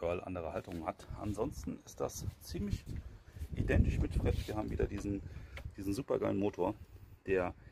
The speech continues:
erstens Power hat, aber zweitens halt auch absolut fast kein hörbares Geräusch von sich gibt und, äh, mit vier Watt Leistung auch richtig dicke Brocken wenden kann, zweimal die Minute ungefähr.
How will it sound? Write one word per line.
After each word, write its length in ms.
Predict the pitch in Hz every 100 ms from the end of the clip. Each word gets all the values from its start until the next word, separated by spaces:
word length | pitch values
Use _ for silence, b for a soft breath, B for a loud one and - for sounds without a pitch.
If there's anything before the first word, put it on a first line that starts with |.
| B B B -
erstens 300 | 117 - -
Power 300 | - 113 123
hat, 100 | 143 - - -
aber 260 | - 95 95
zweitens 540 | - - 87 - 98
halt 200 | 90 90
auch 280 | - 82 - - - -
absolut 440 | - - - -
fast 480 | - - 101 - -
kein 260 | - 95 92
hörbares 420 | 98 90 87 -
Geräusch 320 | 82 85 -
von 160 | - 87
sich 100 | -
gibt 200 | 107 - B B B B B
und, 520 | - 90 90 87 - 92
äh, 320 | 90 87 85 -
mit 120 | -
vier 220 | - 101
Watt 160 | 87 85
Leistung 600 | 80 87 - 98 92 -
auch 300 | 85 87 -
richtig 240 | 104 -
dicke 180 | - -
Brocken 460 | - 98 - 87 87 90
wenden 260 | 92 110
kann, 280 | 95 92 -
zweimal 340 | - - 98 98
die 80 |
Minute 300 | 101 113 151
ungefähr. 380 | 175 180 185 220